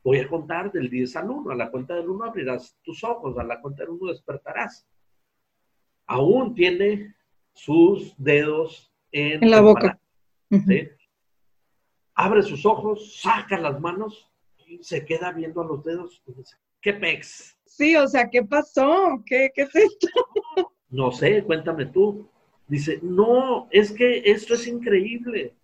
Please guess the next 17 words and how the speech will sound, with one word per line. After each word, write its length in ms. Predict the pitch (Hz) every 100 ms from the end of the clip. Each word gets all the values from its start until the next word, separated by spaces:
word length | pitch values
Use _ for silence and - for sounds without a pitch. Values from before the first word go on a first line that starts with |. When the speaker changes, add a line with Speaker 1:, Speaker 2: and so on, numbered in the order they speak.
| _ _
Speaker 1:
Mi 500 | 170 156 175 175 170
dentista 680 | 170 165 160 - 190 - 220
me 160 | 214 190
dijo 420 | 202 185 - - _ _ _ _ _
que 140 | 151
si 140 | 143 151
me 160 | 139 131
seguía 640 | 151 151 170 190 190 190
chupando 560 | 170 147 156 156 165 175
los 240 | 180 175
dedos, 500 | 185 135 107 _ _ _ _ _ _ _ _ _
se 160 | 156
me 160 | 139 131
iba 200 | 135 165
a 20 |
seguir 340 | 165 135 123 131
deformando 840 | 156 156 127 113 113 107 127 -